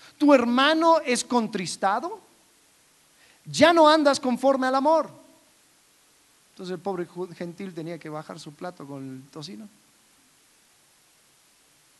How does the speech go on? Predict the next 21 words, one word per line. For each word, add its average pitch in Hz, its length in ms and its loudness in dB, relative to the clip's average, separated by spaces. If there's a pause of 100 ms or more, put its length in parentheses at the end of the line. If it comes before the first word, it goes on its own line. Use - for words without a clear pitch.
(380)
Dice, 247 260 0
"No 277 260 0
hagas", 240 920 -6 (600)
y 170 40 -14
mira 254 160 -6
esta 247 180 -10
frase, 233 440 -12 (640)
"no 277 420 -2
hagas 214 840 -4 (480)
que 240 120 2
por 202 220 -2
la 180 160 -2
comida 254 640 -2 (220)
tuya 175 720 -2 (560)
se - 280 -4
pierda 226 920 0
aquel 269 680 -2
por 208 340 -2
quien 233 480 0
Cristo 277 880 -2
murió". 233 600 0